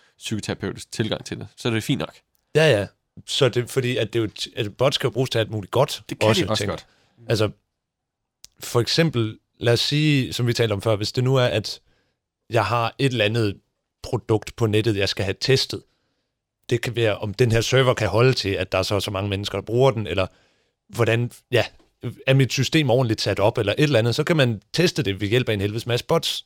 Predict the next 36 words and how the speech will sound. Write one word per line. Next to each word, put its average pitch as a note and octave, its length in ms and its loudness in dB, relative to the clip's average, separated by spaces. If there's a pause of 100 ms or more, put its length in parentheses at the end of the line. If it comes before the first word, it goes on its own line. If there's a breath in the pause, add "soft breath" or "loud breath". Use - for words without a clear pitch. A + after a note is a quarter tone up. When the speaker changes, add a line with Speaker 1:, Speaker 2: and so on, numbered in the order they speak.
(140)
Speaker 2:
for B2 80 -4
eksempel. G2+ 320 -4 (880)
Også D3+ 320 4
bare G#2+ 200 0
sådan, A2 260 -2 (800)
det - 120 -16
kan C3 100 4
også A2+ 140 2
bare B2+ 100 4
være G#2 100 2
en G#2+ 60 -4
kundeservice-bot, G#2 920 0 (260)
eller, F#2+ 220 2 (340)
altså, G2 180 -2
den D3 260 0
type G#2 240 -6
ting A2 320 -2 (840)
kan A2 120 2
jo, G2 260 2 (640)
kan G#2+ 100 -2
jo G2+ 140 -2
gøre, A#2+ 260 2 (100)
altså, G2+ 260 -4 (680)
at G#2 100 -2
man A2 120 0
ikke B2 120 0
behøver A#2+ 260 6
at A2 60 4
have A2+ 100 0
så A#2 80 -2
mange A#2 220 2
mennesker D#3 360 0
til G2 120 -4
at F#2 80 -4
gøre G2+ 140 -2
ting. - 200 -10